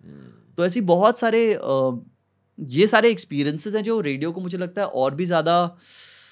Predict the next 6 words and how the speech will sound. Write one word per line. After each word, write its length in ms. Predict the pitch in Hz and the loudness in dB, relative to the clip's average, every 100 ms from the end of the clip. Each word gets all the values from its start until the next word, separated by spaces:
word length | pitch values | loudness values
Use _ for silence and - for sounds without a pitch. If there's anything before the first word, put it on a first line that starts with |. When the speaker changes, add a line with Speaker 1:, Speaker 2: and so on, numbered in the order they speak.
| _ - | _ -8
Speaker 2:
उसका 340 | 127 170 226 | -6 2 2
रीच 300 | 170 196 190 | 2 0 -2
को 100 | 214 | -2
बढ़ाते 360 | 156 123 110 107 | -2 -2 -8 -12
हैं। 160 | 120 _ 95 | -18 _ -18
Speaker 1:
हम्म। 580 | 90 90 87 82 82 | -14 -14 -16 -20 -20